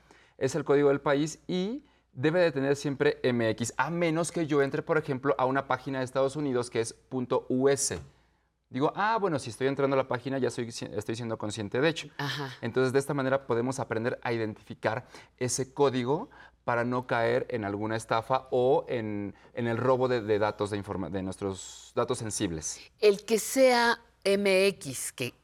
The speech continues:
Speaker 2: es, son las siglas que se utilizan en estas U R L
Speaker 1: Ajá.
Speaker 2: para identificar a México,
Speaker 1: Ujú.
Speaker 2: en caso de que sea M X, tampoco te garantiza que sea
Speaker 1: No, tampoco te garantiza,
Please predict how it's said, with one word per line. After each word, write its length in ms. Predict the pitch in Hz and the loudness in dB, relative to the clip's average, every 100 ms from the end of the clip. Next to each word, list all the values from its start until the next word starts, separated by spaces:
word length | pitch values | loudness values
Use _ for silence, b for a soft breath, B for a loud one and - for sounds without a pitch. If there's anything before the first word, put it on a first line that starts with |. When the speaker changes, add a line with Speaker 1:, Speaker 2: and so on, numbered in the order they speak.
| - | 2
Speaker 2:
es, 260 | 151 160 | 2 2
son 280 | 156 180 170 170 | 2 2 2 2
las 140 | 170 | 0
siglas 400 | 226 196 180 156 | 0 4 2 2
que 100 | 147 | -4
se 180 | - 139 | 0 0
utilizan 720 | 131 147 143 175 170 151 123 | 0 -4 -2 -2 -2 -4 -2
en 160 | 117 127 | -4 -2
estas 460 | 151 156 151 - | -2 -2 -6 -4
U 100 | 156 | 0
R 340 | 143 139 135 143 | 0 2 4 4
L 220 | 135 104 | 2 -2
Speaker 1:
Ajá. 100 | 87 | -2
Speaker 2:
para 280 | 151 143 131 | 2 4 4
identificar 840 | 127 123 131 127 139 139 123 147 165 | 2 0 -4 -4 -8 -8 -4 0 0
a 60 | |
México, 640 | 196 214 - 180 - 202 - | 0 -2 -2 -8 -4 -4 -4
Speaker 1:
Ujú. 480 | 101 101 101 123 185 | -8 -6 -4 2 2
Speaker 2:
en 120 | 196 | 4
caso 300 | - 160 254 | 2 4 4
de 120 | 226 | 4
que 140 | - | 2
sea 360 | - 202 180 170 B B - | 0 4 4 2 B B 0
M 360 | 190 196 202 180 | 2 4 4 2
X, 300 | - 214 - | 0 -8 0
tampoco 500 | 175 175 - - 170 | 0 2 0 2 2
te 120 | 151 | 2
garantiza 760 | 143 139 135 131 175 156 180 | 4 4 2 -2 -4 0 -2
que 160 | 170 139 | 0 -4
sea 560 | - 139 131 120 107 - | 2 2 4 2 -2 -4
Speaker 1:
No, 180 | 254 285 - - | 0 0 -2 -2
tampoco 420 | 151 139 151 160 | -2 0 0 0
te 100 | 151 | 2
garantiza, 460 | 135 139 139 180 | 4 4 2 -2